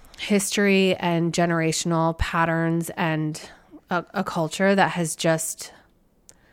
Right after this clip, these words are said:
allowed certain roles and positions to continue. And I think we're a generation that's beginning to realize, like, "Ooh, this is not working.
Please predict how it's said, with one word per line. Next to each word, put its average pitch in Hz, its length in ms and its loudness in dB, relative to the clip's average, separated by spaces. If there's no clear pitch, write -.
allowed 165 720 4
certain 160 540 -2
roles 160 500 0
and 160 520 -4
positions 160 580 -4
to - 120 -6
continue. 175 640 -4
And 165 260 -2
I 165 100 -4
think 175 260 0
we're 185 140 4
a 185 60 2
generation 170 600 -2
that's 160 220 -2
beginning 156 380 -2
to 160 120 -8
realize, 156 400 -4
like, 160 140 -4
"Ooh, 285 160 -4
this 170 240 -6
is 226 100 -6
not 247 240 -6
working. 190 540 -10